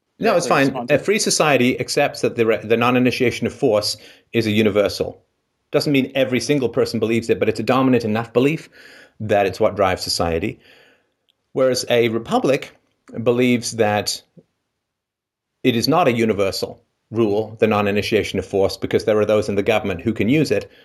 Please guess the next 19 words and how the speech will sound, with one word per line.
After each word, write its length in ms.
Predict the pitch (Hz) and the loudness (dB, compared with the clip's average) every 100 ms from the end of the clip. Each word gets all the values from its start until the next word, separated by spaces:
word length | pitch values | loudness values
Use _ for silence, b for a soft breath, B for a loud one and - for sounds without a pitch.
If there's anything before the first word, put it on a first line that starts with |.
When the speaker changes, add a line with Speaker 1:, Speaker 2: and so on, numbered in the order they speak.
| b - | b -4
Speaker 1:
and 180 | 101 101 | 0 2
those 320 | 101 98 - | 2 0 -2
outside 380 | 117 123 - 101 | -2 -2 0 -2
the 60 | 95 | 0
government 380 | 92 90 90 80 | -2 -2 -4 -4
who 100 | 101 | -6
cannot. 480 | - 98 87 - - - | -2 -2 -2 -6 -18 -6
So 460 | - 95 90 87 92 | 0 2 2 2 2
they 140 | 92 | 0
do 180 | 90 107 | 2 0
not 200 | 98 90 | 0 0
have 200 | 101 90 - | 0 -2 0
any 200 | 107 101 | 0 2
consistency, 800 | 101 92 151 - 113 - 98 B B B | 0 0 0 0 -2 -4 -8 B B B
uh, 160 | - 98 95 | -2 -2 0
in 140 | 101 | 0
their 140 | 95 | 0
thinking. 440 | 92 156 170 - 92 | 0 -2 -2 -6 -8
So 480 | - 90 92 90 | 0 2 2 0